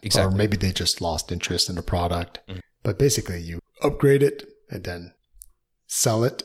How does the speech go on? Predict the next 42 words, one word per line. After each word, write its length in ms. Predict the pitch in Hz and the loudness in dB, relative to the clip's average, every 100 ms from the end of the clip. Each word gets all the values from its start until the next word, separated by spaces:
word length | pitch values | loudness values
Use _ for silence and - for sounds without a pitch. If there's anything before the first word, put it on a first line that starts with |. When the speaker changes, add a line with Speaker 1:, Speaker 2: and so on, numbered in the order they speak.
| - | -4
Speaker 2:
and 100 | 95 | 0
then 160 | 92 90 | 0 2
buy 360 | 104 110 110 | 2 4 2
something 400 | 101 110 - 104 | 2 0 0 2
more 160 | 127 151 | 4 4
expensive 800 | 139 - 110 - 98 104 - - | 2 -4 -4 -2 -4 -4 -8 -8
with, 160 | 104 - - - | -8 -8 -8 -2
with 100 | 107 | -2
the 60 | |
proceeds 640 | - 104 95 98 98 101 101 | 0 0 0 0 0 -2 -4
Speaker 1:
Mm-hmm. 340 | 95 - - | -4 -6 -4
Speaker 2:
on 280 | 101 90 - - | -2 -4 -6 -4
microacquire 720 | 101 - 101 - 98 95 92 | -4 0 -2 0 0 2 2
again 360 | 92 95 98 107 | 2 2 0 0
Speaker 1:
Yep. 160 | 92 - | -4 -4
Speaker 2:
and 200 | - 87 _ - | -12 -16 _ -2
do 100 | 110 | 0
the 80 | 95 | 2
same 260 | - 107 104 | 4 4 2
things. 800 | - 110 113 117 120 - - - _ _ - | 2 2 2 0 -4 -6 -8 -8 _ _ -10
And 280 | 92 90 - | -8 -6 -2
eventually 500 | 117 117 - 104 98 | 2 4 2 0 0
you 380 | 90 87 95 - - | -2 -6 -8 -6 -2
end 160 | 104 | 0
up 160 | 101 107 | 2 2
with, 160 | 101 | 0
like, 180 | 117 - | -2 -2
a 180 | 262 - - - - _ | -4 -6 -14 -18 -20 _
ten 280 | - 110 104 | 0 0 2
million 320 | 104 104 101 | 2 2 0
dollar 300 | 95 95 95 | -2 -2 -2
company. 460 | - 107 107 104 113 - - - | -4 -4 -4 -8 -10 -16 -20 0
Speaker 1:
Totally, 340 | 117 185 101 95 | 2 4 2 2
yeah. 220 | 143 98 - _ _ - | 2 0 -10 _ _ 0
I 80 | 127 | 2
mean, 160 | 127 123 | 4 4
like, 180 | 107 - | 2 0
I, 240 | 107 104 - | 2 2 0
I 40 | |
feel 220 | - 135 151 | -2 0 2
like 260 | 135 - | 0 -4
the 240 | 104 95 | -4 -4